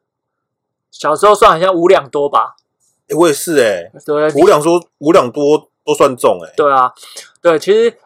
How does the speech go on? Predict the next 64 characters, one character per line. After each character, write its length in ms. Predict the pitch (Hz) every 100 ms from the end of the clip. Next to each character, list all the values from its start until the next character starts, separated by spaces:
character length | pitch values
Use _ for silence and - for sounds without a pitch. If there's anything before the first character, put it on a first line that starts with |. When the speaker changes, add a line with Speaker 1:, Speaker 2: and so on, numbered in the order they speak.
| _
Speaker 1:
阿 100 | -
翔， 320 | 170 165 160 175
我 60 |
们 100 | 156
其 300 | 147 170 180
实 80 | 180
之 200 | - 190
后 240 | 208 180
我 40 | 147
们 240 | 131 135
两 180 | 131 123
个 140 | 127
有 180 | 127 123
在 220 | 143 151
列 240 | 156 165 131
一 80 | 131
个， 340 | 131 120 113
一 80 | 151
个 100 | 147
专 240 | 151 143 156
题 160 | 127
是 160 | 120 143
要 260 | 135 131 -
来 120 | 120
讨 200 | - 113
论 180 | 139 139
一 20 |
些 140 | 135
相 180 | 127 131
关 260 | 135 131 131
这 200 | - 165
一 60 | 123
盖 240 | - 127
相 180 | - 127
关 200 | 127 127
的 160 | - -
事 280 | - 143
项， 240 | 117 110 113
因 120 | 139
为 200 | 147 147 _ _ _ _ _ _ _ -
学 180 | -
长 160 | 156 151
他 220 | 151 151
有 180 | 147 127
一 20 |
段 180 | 151 147
时 160 | - 123
间 200 | 131 131
其 140 | 123
实 120 | 120
在 460 | 123 123 113 113 131
人 180 | 151 147
生 240 | 143 165 165
各 140 | 160
方 160 | 147 151
面 120 | 143
不 120 | 139
是 140 | 156
很 100 | 123
顺 200 | 120 160
遂 180 | 131 147
的 120 | 127
时 120 | 120 127
候， 280 | 135 131